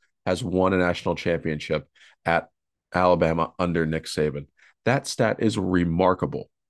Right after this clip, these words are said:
Now, he's won seven national championships in total, one of those at L S U,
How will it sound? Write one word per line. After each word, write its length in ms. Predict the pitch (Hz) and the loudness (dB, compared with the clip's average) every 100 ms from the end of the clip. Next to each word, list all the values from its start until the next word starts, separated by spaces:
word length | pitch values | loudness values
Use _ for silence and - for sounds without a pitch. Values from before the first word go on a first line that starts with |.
| _ _ _ - | _ _ _ -2
Now, 100 | 92 | 2
he's 220 | 113 110 | 2 0
won 220 | 101 95 | 0 -2
seven 540 | 87 - - 139 120 95 | -2 -4 0 2 2 0
national 380 | 87 87 - | -2 -2 -6
championships 640 | 82 95 82 90 78 - - | -4 -2 0 -2 -2 -4 -4
in 180 | 82 76 | -4 -6
total, 540 | - 131 92 73 - _ _ _ _ _ - | 0 4 4 2 -4 _ _ _ _ _ -4
one 200 | 95 90 | 0 4
of 60 | |
those 200 | 87 85 | 4 4
at 120 | 87 | 2
L 160 | 90 85 | 4 4
S 200 | 80 - | 2 0
U, 280 | 107 80 | 0 0